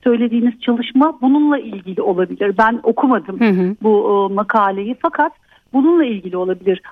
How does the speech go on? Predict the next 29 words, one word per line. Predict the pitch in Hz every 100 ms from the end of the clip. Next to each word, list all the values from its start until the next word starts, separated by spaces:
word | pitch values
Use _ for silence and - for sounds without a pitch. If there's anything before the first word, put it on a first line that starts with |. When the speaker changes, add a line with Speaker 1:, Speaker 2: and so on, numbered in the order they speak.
| _
Speaker 1:
Ama | 277 339 311 185 214
bizim | 233 285 -
ani | 226 247 320 277
bebek | 233 285 -
ölüm | 226 262 254
sendromu | 240 226 220 233 226 -
diyebilmemiz | 220 220 233 240 294 339
için | 277 - - - _ - _
çocuklarda | - 240 247 240 220 214 208
biraz | 220 240
önce | 247 233
söylediğim | 233 233 220 226 247 269
gibi | 185 370
ölümden | - 196 226 240 285 349 -
sonra | 269 220 185 196 - - - -
mutlaka | 240 269 - 269 269 262
çok | 269 - 269 - 247
detaylı | 240 - 226 240 262 262
bir | 247
tıbbi | 247 - 233 196 - 240 269 254 - -
araştırma | 226 240 214 - 240 240
yapılıyor. | 240 196 - 196 -
Yani | 196 214 254 -
altında | 208 220 269 262 262
bir | 240
metabolik | 233 240 240 240
hastalık | 240 233 - 240 - 330
varsa | 370 - 233
bu | 254